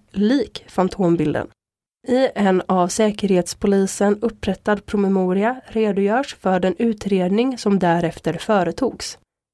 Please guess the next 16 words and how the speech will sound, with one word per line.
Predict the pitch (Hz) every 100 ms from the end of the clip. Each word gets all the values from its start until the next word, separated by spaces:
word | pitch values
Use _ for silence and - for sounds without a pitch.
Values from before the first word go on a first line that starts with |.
| _ _ _ _
Av | 233 311
ett | 311
samtal | - 247 190 - 196 285 349
med | - 165 151
städledaren | - 170 165 175 160 165 208 247
på | - 190 175
P | -
U | 175 165
B | 170 208 277 _ _
hade | - 320 233
det |
framkommit | 208 226 220 208 - 175 196 240
att | 196 196
mannen | 180 175 170
hette | 165 208 - 151 160 -
Mohammed | 196 170 175 170 175